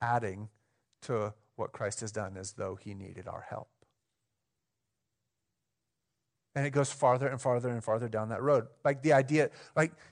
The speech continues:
Jesus, you know, don't judge. Jesus is just full of grace. He doesn't wanna judge anybody.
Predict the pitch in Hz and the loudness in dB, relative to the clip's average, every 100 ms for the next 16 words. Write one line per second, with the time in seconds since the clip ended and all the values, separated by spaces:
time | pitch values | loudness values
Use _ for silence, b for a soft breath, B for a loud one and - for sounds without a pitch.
0 | - 180 214 - 202 202 185 214 147 160 | -8 -4 -2 0 2 2 2 -2 2 4
1 | 185 170 - 208 226 226 190 160 175 147 | 4 2 -6 -4 -2 -2 -4 -6 -6 -6
2 | - 151 120 160 156 117 - 165 156 147 | -2 -4 -4 -4 -4 -4 -4 -4 -2 -2
3 | 113 117 117 120 123 135 165 | 0 -2 -2 -4 -2 -4 -4